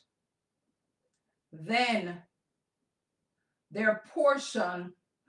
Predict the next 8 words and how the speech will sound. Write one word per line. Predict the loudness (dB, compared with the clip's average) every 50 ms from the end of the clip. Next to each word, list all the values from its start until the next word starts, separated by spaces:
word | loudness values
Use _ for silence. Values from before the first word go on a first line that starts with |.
| _ _ _ _
will | -4 -2 0 0 0
be | 0 0 0 0 0 -2 -2 2
like | 2 2 2 2 0 -4 0
that | 4 4 4 4 2 -4 -4 -2
of | -2 -2 -2
Satan, | -2 -4 -4 -2 -2 -4 -4 -6 -8 -8 -8 -10 -14 -20 _ _ _ _ -20 -20 -20 _ _ 0
to | 4 4 4
be | 4 2 -4 -8